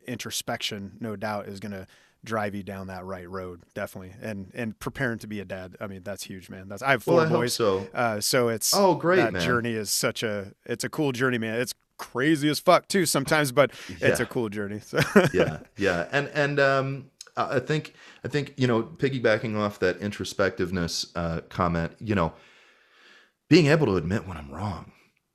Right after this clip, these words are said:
Speaker 2: you know, that's such a huge thing, I think, um, for people to be able to do. You know, i-, if we can just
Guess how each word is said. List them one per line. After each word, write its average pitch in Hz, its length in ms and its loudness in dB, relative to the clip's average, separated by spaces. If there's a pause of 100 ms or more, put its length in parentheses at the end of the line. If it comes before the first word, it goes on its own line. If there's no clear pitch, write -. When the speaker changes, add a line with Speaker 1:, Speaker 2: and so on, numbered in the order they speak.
Speaker 2:
you 92 80 0
know, 85 240 0 (100)
that's 117 180 0
such 175 200 2
a 127 40 -6
huge 104 460 -2
thing, 80 380 -8 (1000)
I 95 120 -6
think, 92 420 -4
um, 82 560 -2 (540)
for 104 160 2
people 107 260 -2
to 87 80 -2
be 85 140 0
able 78 160 -2
to 73 80 -8
do. 76 320 -8 (160)
You 87 100 -4
know, 78 300 -4 (120)
i-, 85 40 -2
if - 280 -4
we 92 140 -4
can 82 180 -6
just 104 440 0